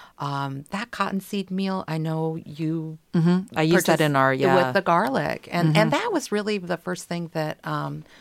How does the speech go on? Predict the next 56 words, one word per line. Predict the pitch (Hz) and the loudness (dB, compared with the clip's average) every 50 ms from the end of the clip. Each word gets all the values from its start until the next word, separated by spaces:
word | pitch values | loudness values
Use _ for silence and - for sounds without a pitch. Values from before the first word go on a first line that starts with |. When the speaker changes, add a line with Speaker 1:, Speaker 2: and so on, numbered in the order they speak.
| - - - - - - _ _ _ _ | -20 -20 -20 -20 -20 -20 _ _ _ _
Speaker 1:
got | - 175 165 - | 2 4 4 4
me | - 165 165 | 2 0 -2
thinking | 156 - - 165 147 143 - 143 135 | -2 -2 -2 -4 -2 -2 -4 -6 -6
about | 120 - - - | -6 -6 -6 -6
it, | - - | -8 -8
'cause | - 160 160 | -6 -2 -2
I | 165 | -2
was | 147 143 - - | -2 -2 -2 -4
using | 156 147 - 143 139 | -4 -4 -4 -4 -6
it | 135 - - | -6 -8 -10
for | - | -8
my | 127 117 117 | -8 -8 -8
garlic. | - - 80 - - - - - - - - | -8 -8 -10 -10 -10 -12 -14 -16 -18 -6 -2
And | 180 165 160 156 | 0 0 2 2
I | |
Speaker 2:
Mm-hmm. | 156 156 160 160 | 2 2 2 0
Speaker 1:
thought, | 165 202 220 | 0 -4 -6
"Why | 233 302 392 | -10 -12 -16
can't | - - - 415 415 - - | -18 -18 -20 -18 -18 -16 -16
I | |
use | 254 269 277 294 - | -14 -14 -14 -14 -12
this | - 254 247 - - | -12 -12 -12 -12 -12
for | - - - | -12 -10 -10
other | 170 180 - 170 - | -10 -10 -10 -12 -14
bulbs?" | - - - 202 269 - - - - _ - - 175 | -14 -14 -14 -14 -14 -14 -14 -16 -18 _ -14 -12 -10
Speaker 2:
Yeah. | 135 127 120 120 117 117 | -8 -8 -8 -8 -8 -8
Speaker 1:
It | 151 | -8
would | 151 156 156 | -8 -8 -8
make | 165 165 160 - | -10 -10 -12 -14
sense | - - 160 175 185 165 - - - - | -14 -14 -12 -12 -14 -14 -16 -20 -20 -18
that | - - - - - - _ _ _ _ - _ _ _ _ - | -16 -14 -14 -14 -16 -18 _ _ _ _ -20 _ _ _ _ -18
I | - | -16
could | - 135 - - | -16 -14 -14 -14
use | 143 139 - | -14 -14 -12
this | 143 - - | -12 -12 -10
for | - - - | -10 -8 -8
other | - 147 - 131 127 | -8 -8 -8 -10 -10
bulbs. | - 139 143 147 139 - - - - - - - | -10 -8 -8 -8 -8 -10 -14 -18 -20 -20 -20 -20
Sometimes | - - 440 427 - 427 415 392 - - | -16 -14 -14 -12 -10 -10 -10 -8 -8 -6
in | 339 320 | -6 -4
the | 311 269 | -4 -4
spring, | 226 - - 214 208 214 214 | -6 -8 -8 -8 -8 -6 -8
if | 208 - | -8 -6
I | 185 175 | -8 -8
see | 165 - - 180 180 | -8 -8 -10 -12 -10
things | - 196 190 185 190 - - - - | -8 -8 -6 -6 -8 -10 -14 -18 -12
coming | - 180 170 170 180 160 - - | -10 -8 -6 -6 -6 -8 -8 -8
up | - 160 170 170 165 - - | -8 -6 -6 -8 -8 -10 -10
and | 147 143 147 151 - - | -8 -8 -8 -10 -8 -8
I've | 156 156 156 | -8 -8 -10
thought, | - - 151 147 139 - - | -8 -8 -6 -6 -6 -6 -8
"Oh, | 233 294 294 262 269 269 262 | -8 -8 -8 -10 -10 -10 -10
I | 254 247 | -10 -10
haven't | 180 185 160 - - | -10 -10 -10 -8 -8
really | 151 147 147 147 | -10 -8 -8 -4
amended | 147 165 160 147 | -2 0 0 2